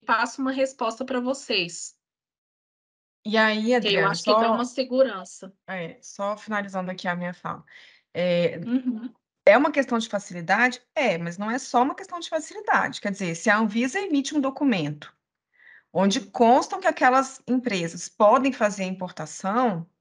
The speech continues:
Speaker 2: imagina a, imagina a gente questionando, a gente, paf, questionando uma empresa que já consta do C E sobre a carta de delegação, entendeu? "Ah, estou com dúvida, preste esclarecimento sobre o cap-,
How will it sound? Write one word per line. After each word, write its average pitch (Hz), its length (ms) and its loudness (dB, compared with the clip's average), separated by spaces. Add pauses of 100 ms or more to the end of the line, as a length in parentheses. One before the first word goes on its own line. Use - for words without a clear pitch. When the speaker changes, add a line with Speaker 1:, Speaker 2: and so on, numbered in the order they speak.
(920)
Speaker 2:
imagina 269 500 2
a, 190 380 2 (680)
imagina 220 420 0
a 339 40 4
gente 311 260 -4
questionando, 220 680 -2
a 233 60 2
gente, 226 260 -4
paf, 202 600 0 (360)
questionando 247 560 0
uma 208 120 -4
empresa 196 380 -4
que - 120 -10
já 185 180 2
consta 247 560 -4
do 262 100 -8
C - 200 -8
E 196 480 -2 (840)
sobre 262 360 4
a 269 60 4
carta 254 300 0
de 233 60 -6
delegação, 233 460 -2
entendeu? 240 440 -2 (220)
"Ah, 302 240 4
estou 294 260 -4
com 311 220 -4
dúvida, 240 580 -2
preste 277 420 2
esclarecimento 254 1000 -2
sobre 226 420 -2 (120)
o 240 80 -6
cap-, 226 280 -2